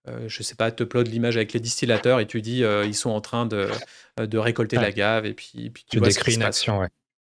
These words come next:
Speaker 1: Ouais.
Speaker 2: Alors, ju-, juste si je récapitule, euh, on part d'une idée, on a,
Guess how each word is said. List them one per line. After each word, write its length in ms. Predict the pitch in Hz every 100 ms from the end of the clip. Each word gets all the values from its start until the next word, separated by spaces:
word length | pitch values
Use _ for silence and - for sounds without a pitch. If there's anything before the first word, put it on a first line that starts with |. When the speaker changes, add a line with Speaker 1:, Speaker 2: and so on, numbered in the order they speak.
| _ -
Speaker 1:
Ouais. 140 | 113 - _ - -
Speaker 2:
Alors, 140 | 139 135
ju-, 100 | -
juste 280 | 127 170 -
si 140 | 147
je 100 | 127
récapitule, 680 | 123 117 120 123 117 113 98 - - - - _ _ 113
euh, 840 | 104 104 101 98 101 101 98 98 - _ -
on 80 | 113
part 260 | 143 139 139
d'une 220 | 135 135
idée, 600 | 113 123 135 147 165 - _ _
on 220 | 127 120 117
a, 440 | 113 107 107